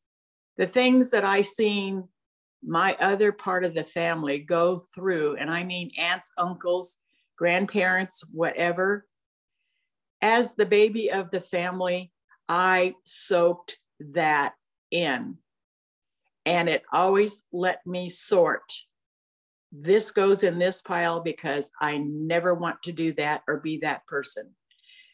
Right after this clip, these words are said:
This here is such a good thing. This needs to be taught to my kids. This over here is mediocre. Can I change that? Can I make it better? That goes in that category. That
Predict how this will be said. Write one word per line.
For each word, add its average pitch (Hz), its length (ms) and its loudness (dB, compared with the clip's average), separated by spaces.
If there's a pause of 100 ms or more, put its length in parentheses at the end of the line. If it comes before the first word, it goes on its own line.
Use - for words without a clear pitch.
(200)
This 190 340 2
here 208 380 6
is 151 320 -2
such 180 240 -2
a 185 60 0
good 175 340 -4
thing. 170 360 -4 (300)
This 170 240 2
needs 196 360 2
to 190 100 0
be 185 200 2
taught 165 360 -2 (120)
to 165 100 -6
my 147 200 -2
kids. - 640 -6 (840)
This 226 300 4
over 208 200 4
here 190 540 4
is 165 240 0
mediocre. 185 1000 0 (200)
Can 147 200 -4
I 160 180 -2
change 180 480 -6
that? 233 320 -2 (340)
Can 196 200 2
I 185 160 4
make 175 320 0
it 143 240 -2
better? 208 420 -2 (520)
That - 260 -4
goes 175 280 2
in 156 180 0
that 151 260 -6
category. 135 680 -8 (1300)
That 196 300 2